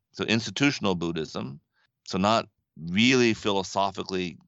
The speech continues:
trying for each generation to win. How are we gonna try to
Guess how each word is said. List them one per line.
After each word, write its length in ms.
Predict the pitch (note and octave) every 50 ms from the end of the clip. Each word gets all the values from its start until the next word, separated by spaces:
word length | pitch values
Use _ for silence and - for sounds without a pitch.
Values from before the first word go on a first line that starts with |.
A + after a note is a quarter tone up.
| _ -
trying 680 | - - - - G#2+ A2 A#2 A#2 A2+ A2+ A2 G#2+ G2+ F2+
for 140 | E2 E2 - -
each 240 | - A2 G#2+ - -
generation 580 | - G2 F#2+ F#2 F#2+ F#2+ F#2+ F#2 - F#2 F2+
to 100 | E2+ F2
win. 540 | E2+ F2 F#2 G#2 A2 A2 G2 E2+ D#2 D2+ - _ _ _ _ _ _ _ _ _ _
How 460 | - - - - A#2+ C3+ D3 D3 C#3+
are 40 | C3+
we 160 | B2+ B2 A#2
gonna 200 | G2 G2+ G2+ F#2+
try 400 | F#2 - - G2+ G2+ G2+ G2 F#2+ F#2
to 360 | - - F#2 F2+ F2 F2+